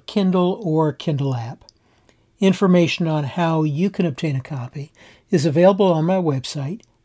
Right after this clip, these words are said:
ken winter dot org. Well, thank you for joining me this week, and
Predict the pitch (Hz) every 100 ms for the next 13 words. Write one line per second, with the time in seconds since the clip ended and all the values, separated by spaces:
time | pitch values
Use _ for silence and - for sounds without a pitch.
0 | _ - - 170 160 143 127 143 135 _
1 | _ - 147 143 135 123 127 _ _ _
2 | _ _ _ _ _ _ _ _ - 147
3 | - 226 233 226 - 151 135 151 156 139
4 | 131 127 123 123 - 131 139 139 151 135